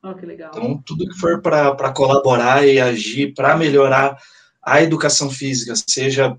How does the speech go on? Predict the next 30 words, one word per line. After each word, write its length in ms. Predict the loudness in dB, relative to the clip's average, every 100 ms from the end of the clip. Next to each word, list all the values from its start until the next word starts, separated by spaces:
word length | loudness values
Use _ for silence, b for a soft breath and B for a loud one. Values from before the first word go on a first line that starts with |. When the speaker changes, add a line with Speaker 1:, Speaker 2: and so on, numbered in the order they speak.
| -10
Speaker 2:
a 180 | -8 -4
imagem 420 | 0 2 2 0
que 80 | -4
as 100 | -2
pessoas 840 | -2 -2 0 0 0 -2 -4 -4 -4
têm 280 | -4 -4
dela, 380 | -2 0 2 0
né, 100 | -2
a 60 | -4
sociedade 720 | -4 -4 -4 0 0 0 -4
tem, 300 | -6 -4 -4 B B B B
seja 380 | -2 2 4 2
pra 220 | 2 2
melhorar 840 | 4 4 4 4 4 4 2 0 -4
internamente, 1080 | -4 0 2 2 2 2 0 -2 -2 -6 -6
né, 180 | -2
os 240 | -2 -4 -8
pares 680 | -4 -2 0 0 -2 -4 -6
e 80 |
tudo 220 | -8 -4 -2
mais, 300 | 0 0 2
eu, 140 | 2
eu 400 | 2 0 -4 -6
tô 140 | -4 0
na 100 | 0
luta. 420 | 0 -2 -4 -20 _ _ _
Speaker 1:
Nossa. 260 | -4 0 2
Speaker 2:
Brigo 220 | 2 2
por 180 | 0 -2
ela. 380 | 0 0 -2